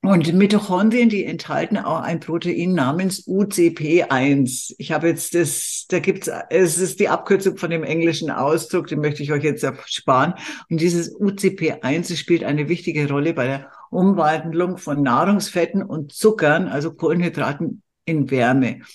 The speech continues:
Und braunes Fett, das kann auch Fette und Glucose direkt aus der Blutbahn aufnehmen und verbrennen. Und auf diese Weise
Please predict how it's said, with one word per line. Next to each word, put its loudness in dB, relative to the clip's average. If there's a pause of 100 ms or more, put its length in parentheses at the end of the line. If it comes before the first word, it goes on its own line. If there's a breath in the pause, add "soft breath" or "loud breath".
(960 loud breath)
Und 2
braunes 4
Fett, 0
das -4
kann 6
auch 0
Fette 2
und -6
Glucose 4
direkt -2
aus -6
der -4
Blutbahn -2
aufnehmen 2
und -8
verbrennen. 0
Und -4
auf -8
diese 2
Weise 0